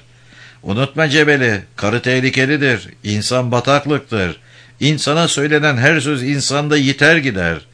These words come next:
Karıya söylenen her söz karıda kalır, karı unutmaz. Kendine söylenen her kötü sözün öcünü alır. Her iyi sözün de altına yatar. Sağlam bir karı her iyi sözün altına yatmaz.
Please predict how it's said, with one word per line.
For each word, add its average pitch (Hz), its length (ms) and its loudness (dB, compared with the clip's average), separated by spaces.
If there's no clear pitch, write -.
Karıya 95 420 0
söylenen 92 560 0
her 147 220 2
söz 147 320 -2
karıda 131 380 0
kalır, 110 340 -2
karı 92 240 -2
unutmaz. 117 680 -2
Kendine 104 480 0
söylenen 113 480 0
her 143 280 2
kötü 151 240 -2
sözün 139 360 -2
öcünü 131 380 0
alır. 101 480 -2
Her 110 180 2
iyi 117 300 0
sözün 160 400 0
de 185 60 2
altına 139 460 0
yatar. 98 580 -2
Sağlam 151 540 2
bir 180 180 0
karı 156 260 0
her 131 160 2
iyi 156 260 0
sözün 151 300 0
altına 151 360 0
yatmaz. 147 680 0